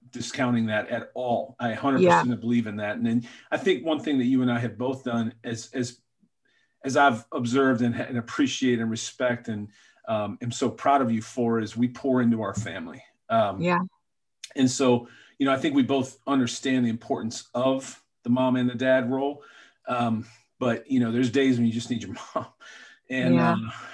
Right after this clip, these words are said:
Speaker 1: and sometimes there's more days than others. And like you said,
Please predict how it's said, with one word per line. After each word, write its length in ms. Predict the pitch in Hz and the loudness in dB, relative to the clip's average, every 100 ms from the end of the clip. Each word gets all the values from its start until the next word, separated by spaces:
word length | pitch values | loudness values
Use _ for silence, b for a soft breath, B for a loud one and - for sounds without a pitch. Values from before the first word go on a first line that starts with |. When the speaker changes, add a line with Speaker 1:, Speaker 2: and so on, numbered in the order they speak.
| - | -4
Speaker 1:
and 140 | 120 | -2
sometimes 460 | 117 139 139 139 123 | 0 0 2 2 2
there's 180 | 131 117 | 2 2
more 160 | 127 | 0
days 240 | 123 127 120 | 2 2 0
than 120 | 127 | 0
others. 480 | 135 123 104 - - | 0 0 -4 -10 -8
And 100 | 123 | -4
like 200 | 127 135 | -4 -4
you 80 | 147 | -6
said, 360 | 127 160 139 | -2 -2 -2